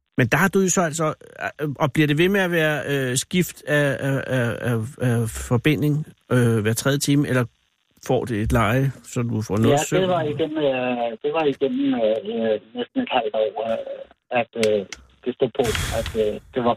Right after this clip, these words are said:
Speaker 2: rensning og, og mælk også, fordi han var ikke gammel nok til at have fast føde endnu.
Speaker 1: Nej.
Speaker 2: Det var, øh,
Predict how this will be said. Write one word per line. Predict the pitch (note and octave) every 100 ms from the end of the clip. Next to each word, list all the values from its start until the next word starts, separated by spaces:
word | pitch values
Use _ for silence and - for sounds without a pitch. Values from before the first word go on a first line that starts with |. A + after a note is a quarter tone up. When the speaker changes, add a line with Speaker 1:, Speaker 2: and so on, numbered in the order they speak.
| A#2+
Speaker 2:
rensning | A#2+ - C3 B2+ B2
og, | A#2 A2 A2 _ _ _ _ _ -
og | C3
mælk | C#3 C#3+ C#3
også, | B2 B2 -
fordi | - B2 B2
han | B2+
var | B2+
ikke | C3+ -
gammel | C3 C3+
nok | C3 B2 -
til | A#2+ A#2+ A2+
at | G#2+ G#2 -
have | B2 -
fast | A#2+ A#2+ -
føde | A#2+ A#2+ B2+
endnu. | A#2 A#2 - _ B2+
Speaker 1:
Nej. | B2+ A#2+ - _ _ B2
Speaker 2:
Det | C3+ C3
var, | C3 B2 A2+
øh, | G#2+